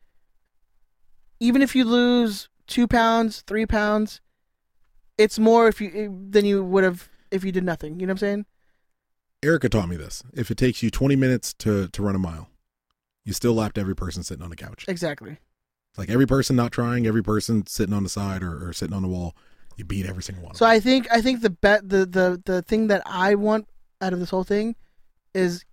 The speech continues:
Speaker 1: even if you falter, 'cause it's probably gonna happen.
Speaker 2: Uh, almost certainly.
Speaker 1: You're gonna have the, your bad days. Just, and this is, I'm talking to myself right now. It's just like,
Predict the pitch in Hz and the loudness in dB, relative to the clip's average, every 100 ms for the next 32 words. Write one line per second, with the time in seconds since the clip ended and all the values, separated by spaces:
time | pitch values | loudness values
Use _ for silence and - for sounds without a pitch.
0 | _ - 190 220 226 220 214 208 214 226 | _ 0 2 2 0 0 2 4 0 0
1 | - _ _ 214 190 190 - 208 214 247 | -6 _ _ 0 0 -2 0 2 4 2
2 | 247 208 202 220 - - 101 - 113 113 | 0 0 -2 -4 -10 -10 -10 -2 0 0
3 | - 92 92 85 _ _ _ _ _ 196 | 0 -6 -8 -16 _ _ _ _ _ 0
4 | 196 202 220 240 226 - 220 190 202 202 | 2 4 4 2 -2 -2 -2 2 2 2
5 | 175 170 170 - _ - - - - 190 | 0 -2 -4 -14 _ -20 -18 -16 -2 2
6 | 190 - - - _ _ _ 214 208 220 | 2 0 -12 -16 _ _ _ 4 4 4
7 | - 196 180 214 226 226 185 175 170 185 | 2 -6 -2 0 2 2 2 0 -2 -2
8 | 175 165 160 160 165 160 | -2 -6 -6 -8 -8 -10